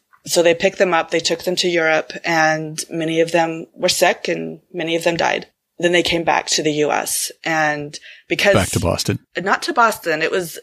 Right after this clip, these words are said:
Speaker 1: I believe
Speaker 2: Lucky
Speaker 1: it was
Speaker 2: them.
Speaker 1: New Jersey. Yes. It was somewhere further south. I believe it was New Jersey, but I'm, I'm not remembering offhand.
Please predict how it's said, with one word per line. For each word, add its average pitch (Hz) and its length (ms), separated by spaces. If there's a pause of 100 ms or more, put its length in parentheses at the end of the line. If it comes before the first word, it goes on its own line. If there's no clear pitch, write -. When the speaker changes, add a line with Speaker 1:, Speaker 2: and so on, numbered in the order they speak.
(140)
Speaker 1:
I 190 80
believe - 300
Speaker 2:
Lucky - 40
Speaker 1:
it 110 60
was 95 100
Speaker 2:
them. 110 100
Speaker 1:
New 180 60
Jersey. 160 600 (100)
Yes. 156 280 (240)
It 226 80
was 233 120
somewhere 262 260
further 165 300
south. - 280
I 165 60
believe 180 220
it 180 60
was 156 120
New 160 100
Jersey, 147 320
but 147 120
I'm, 147 180
I'm 165 100
not 156 140
remembering 147 380
offhand. 117 480